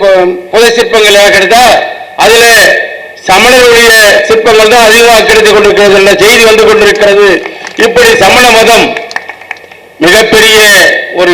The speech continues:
எழுச்சூட்ட மதம். ஆனால் அந்த மதத்திலே மிக சொற்ப ஆயிரக்கணக்கானவர்கள் தான் இருக்கிறீர்கள் என்ற செய்தி மன வருத்தமாக இருக்கிறதாலும் கூட நீங்கள் ஒற்றுமையாக இருந்து செயல்பட வேண்டும் என்று கேட்டுக்கொண்டு, இந்த சமண மதத்துடைய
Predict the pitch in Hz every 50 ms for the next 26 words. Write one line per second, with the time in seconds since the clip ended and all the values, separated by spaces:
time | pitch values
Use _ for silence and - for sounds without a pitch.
0 | 170 190 208 226 208 214 214 190 175 196 190 185 180 196 208 208 208 - - 175
1 | 180 196 202 196 190 185 185 175 185 196 220 214 214 208 214 202 202 190 175 -
2 | - - - - - - - - - - - - - - 165 180 202 226 208 214
3 | 214 208 214 214 226 214 208 202 196 175 175 196 208 208 202 196 196 190 175 185
4 | 185 180 180 180 190 202 202 190 190 190 196 - 175 180 185 180 180 185 370 359
5 | 175 349 170 165 - - - - 214 - 440 453 214 180 143 - - - - -
6 | - - - - - 214 208 190 202 - - 226 214 208 202 190 190 185 185 180
7 | 190 180 170 185 180 175 180 156 165 - 180 175 160 135 123 - - - - -
8 | - - 320 403 453 220 220 208 190 202 214 208 233 262 254 254 247 240 233 226
9 | 226 220 214 185 202 208 208 208 202 202 202 202 196 190 190 185 180 175 175 160
10 | - 214 214 214 208 - - 202 196 190 196 190 175 147 123 - - - - -
11 | 165 170 - 170 175 - 233 240 233 226 220 214 214 202 202 196